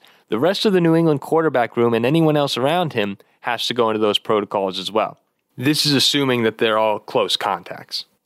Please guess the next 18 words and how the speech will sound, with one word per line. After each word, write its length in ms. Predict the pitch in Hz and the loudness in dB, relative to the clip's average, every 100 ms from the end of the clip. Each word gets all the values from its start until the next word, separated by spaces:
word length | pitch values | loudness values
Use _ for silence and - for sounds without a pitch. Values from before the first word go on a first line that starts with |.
| _ | _
In 100 | 139 | -2
the 100 | 151 | 2
N 80 | 170 | 2
F 160 | 190 - | 0 0
L, 140 | 175 | 2
you 60 | 143 | 2
have 100 | 110 | 0
seventeen 560 | - 156 156 151 143 | 0 0 -2 0 0
games 320 | 131 131 123 - | 0 0 -2 -8
now. 180 | - - _ | -14 -20 _
The 100 | 123 | -6
games 300 | 123 185 170 | 0 0 0
are 60 | 143 | 0
too 180 | 170 | 2
important 540 | 180 165 160 165 139 113 | 2 2 0 0 0 -6
to 40 | |
potentially 540 | - - 139 135 131 113 | -12 -6 -6 -2 -2 -2
forfeit 680 | - 156 160 - 165 - | 0 0 0 0 0 0